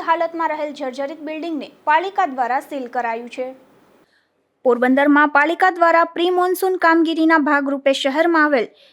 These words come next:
જર્જરિત મકાનો અંગે સર્વે હાથ ધરાયો હતો,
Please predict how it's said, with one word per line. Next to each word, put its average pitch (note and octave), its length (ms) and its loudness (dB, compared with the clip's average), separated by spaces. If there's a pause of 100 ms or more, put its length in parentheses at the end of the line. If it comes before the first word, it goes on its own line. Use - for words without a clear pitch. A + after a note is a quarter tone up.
(140)
જર્જરિત D4+ 600 2
મકાનો E4 440 2
અંગે C#4+ 360 2
સર્વે C4+ 400 0
હાથ B3 220 -2
ધરાયો A3 440 -4
હતો, A#3+ 240 -10